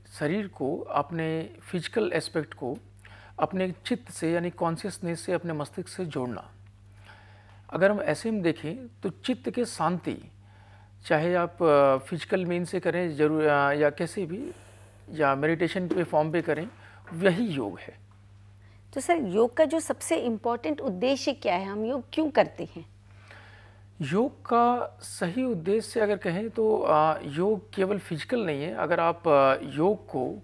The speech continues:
Speaker 1: सिर्फ, आ, पोस्चर पे अगर देखें, अगर आप सांस पे ना ध्यान दें, अगर आप, आ, अपने चित्त को ना समझें और अगर आपका चित्त अगर शांत नहीं अगर होता है तो योग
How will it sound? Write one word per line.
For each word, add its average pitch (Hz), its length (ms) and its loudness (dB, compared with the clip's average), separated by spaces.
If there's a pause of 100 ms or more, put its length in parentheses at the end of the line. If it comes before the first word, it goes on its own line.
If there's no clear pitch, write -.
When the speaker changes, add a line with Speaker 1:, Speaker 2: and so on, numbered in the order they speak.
(140)
Speaker 1:
सिर्फ, - 580 -4
आ, 160 460 4 (340)
पोस्चर 208 320 2
पे - 140 4
अगर 147 160 6
देखें, 127 280 -4
अगर 165 200 2
आप 160 100 2
सांस 143 360 -2
पे 165 80 0
ना 147 160 4
ध्यान 131 320 -4
दें, 127 240 -6
अगर 131 300 -2
आप, 127 260 0
आ, 120 240 0 (880)
अपने 151 280 -2 (160)
चित्त - 220 -4
को 160 200 2
ना 156 360 4
समझें 139 680 -6 (1080)
और 143 340 4
अगर 156 280 4
आपका 160 160 4
चित्त 180 260 -4
अगर 180 160 2
शांत 180 340 0
नहीं 165 200 0
अगर 147 200 0
होता 139 280 0
है 123 240 -2
तो 214 200 -2
योग 185 340 2